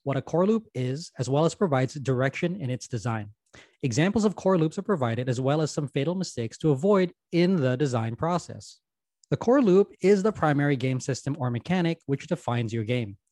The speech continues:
This is the element of the game that players will remember most frequently or engage with most often. You can think about this as the engine of your game and what empowers individual players to keep playing. The core loop compromises the most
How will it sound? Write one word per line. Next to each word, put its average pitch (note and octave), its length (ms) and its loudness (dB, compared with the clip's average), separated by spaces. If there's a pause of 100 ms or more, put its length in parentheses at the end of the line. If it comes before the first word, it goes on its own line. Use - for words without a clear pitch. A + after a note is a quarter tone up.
(280)
This D3+ 180 -2
is F#3+ 80 -2
the F#3 80 4
element F3+ 300 2
of G#3 40 -6
the F#3+ 80 0
game A#2+ 220 -2
that A#2 140 -6
players C3 260 -4
will B2+ 240 -6
remember E3+ 600 0
most D3+ 340 -2
frequently C#3 480 -4
or B2+ 160 -2
engage B2 380 -2
with A#2 180 -4
most A2 260 -6
often. A#2+ 440 -6 (420)
You E3 80 0
can A#3 160 4
think C#4+ 120 2
about G#3+ 280 2
this D#3+ 160 2
as C#3 320 -2
the C#3 200 -4 (120)
engine D3 460 2
of B2 160 -6
your F3 100 -2
game B2+ 380 -4 (100)
and B2+ 140 -4
what D3 200 0
empowers F3+ 520 -2
individual E3 420 -4
players B2+ 380 -6
to E3 100 -6
keep A#2 300 -6 (120)
playing. D3 460 -2 (480)
The D3+ 80 2
core A#3+ 220 4
loop C#4 160 4
compromises D3 600 -2
the C3+ 100 -4
most B2 340 -2